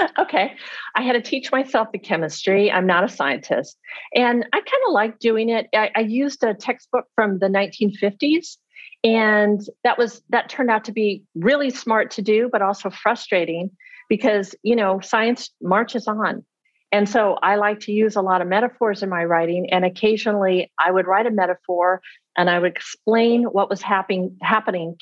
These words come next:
chemically. And then I'd realize that one of the inac-, interactions had not been discovered until nineteen sixty-eight,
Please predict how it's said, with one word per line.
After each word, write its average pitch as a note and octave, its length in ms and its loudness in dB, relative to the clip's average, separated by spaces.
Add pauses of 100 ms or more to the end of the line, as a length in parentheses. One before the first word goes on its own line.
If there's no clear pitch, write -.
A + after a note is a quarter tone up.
chemically. F3 640 0 (400)
And G#3+ 100 4
then A3+ 120 4
I'd G#3+ 160 2
realize A#3+ 600 2
that - 140 -6
one G#3+ 180 0
of A3 60 0
the G#3 120 0
inac-, G3+ 500 0
interactions G#3+ 720 2
had F#3+ 200 0
not G#3+ 260 2
been G3+ 140 2
discovered G#3 540 0
until G3 300 0
nineteen F3 400 -2
sixty-eight, - 1080 0